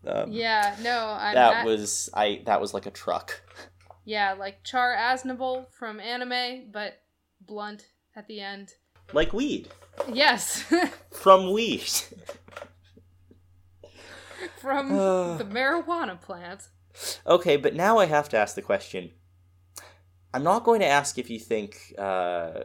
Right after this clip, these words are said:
Speaker 1: Ishmael would smoke, because I think we already know the answer to that.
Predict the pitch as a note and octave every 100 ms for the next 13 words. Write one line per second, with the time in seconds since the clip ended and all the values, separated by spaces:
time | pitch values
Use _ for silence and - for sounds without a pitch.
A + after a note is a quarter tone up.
0 | - A#2 - A2 F#2+ F2+ - F#2+ C3+ D#3+
1 | B2+ - - F2 - - - - - A#2
2 | - E3 D#3+ B2 A2 A#2+ G2+ G2+ F2+ F2+
3 | - G#2 G2+ - F#2 F2 - - - -